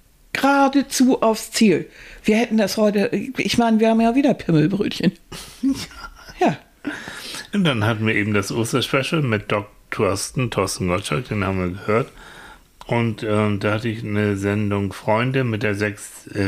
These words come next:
Speaker 2: B aus der Danneberg-Schule hier bei uns in der Nähe.
Speaker 1: Mhm.
Speaker 2: Da ging es zum Thema Glück auch und Glück und Freundschaft.
Speaker 1: Mhm.
Speaker 2: Ja, genau.
Speaker 1: Mhm.
Speaker 2: Das war auch zweitausendneunzehn.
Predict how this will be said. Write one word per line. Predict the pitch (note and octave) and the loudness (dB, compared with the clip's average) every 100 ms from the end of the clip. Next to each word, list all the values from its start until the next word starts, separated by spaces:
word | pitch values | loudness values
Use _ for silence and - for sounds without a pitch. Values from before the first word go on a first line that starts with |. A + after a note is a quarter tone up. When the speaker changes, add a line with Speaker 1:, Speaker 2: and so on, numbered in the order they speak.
| F2+ | -2
Speaker 2:
B | G2+ A#2+ C3+ | 0 0 -2
aus | - A2 - | -2 -2 0
der | A2 | -2
Danneberg-Schule | G2+ C3 C3+ E2+ D#2+ D2+ - E2+ D#2 | 0 0 0 -2 -2 -4 -6 -4 -2
hier | D#2+ - | -4 -8
bei | G#2+ | -12
uns | - F2+ - | -10 -10 -8
in | F2+ | -6
der | E2+ | -6
Nähe. | G#2+ B2 C#3+ - | -6 -6 -2 2
Speaker 1:
Mhm. | G#3+ D3+ A#3+ | 4 4 2
Speaker 2:
Da | - A#2 | 0 -4
ging | G#2+ | -4
es | G#2 - - - | -4 -8 -12 -10
zum | - A2 | -6 -4
Thema | - G#2+ F#2 | -2 -2 -2
Glück | F2+ G2 F2+ F#2 | -2 -4 -4 -6
auch | F#2 - - | -8 -10 -10
und | G#2+ G2+ G#2 | -4 -4 -4
Glück | A2 G2+ | -4 -2
und | G2+ | -4
Freundschaft. | F#2 - F#2+ F#2+ - F2 - | -6 -4 -4 -4 -6 -10 2
Speaker 1:
Mhm. | G3+ G3 A3+ D4+ | 4 6 6 4
Speaker 2:
Ja, | - - | 0 -12
genau. | A#2 - - - - - | -12 -12 -14 -20 -20 -2
Speaker 1:
Mhm. | G#3+ G#3+ A#3+ - - - - - - | 2 4 4 0 -12 -20 -20 -16 -8
Speaker 2:
Das | B2 - | -6 -4
war | G2 | -4
auch | |
zweitausendneunzehn. | F#2+ - G2 A#2+ G2 G#2+ G#2+ - | -6 -6 -4 -4 -6 -8 -12 -18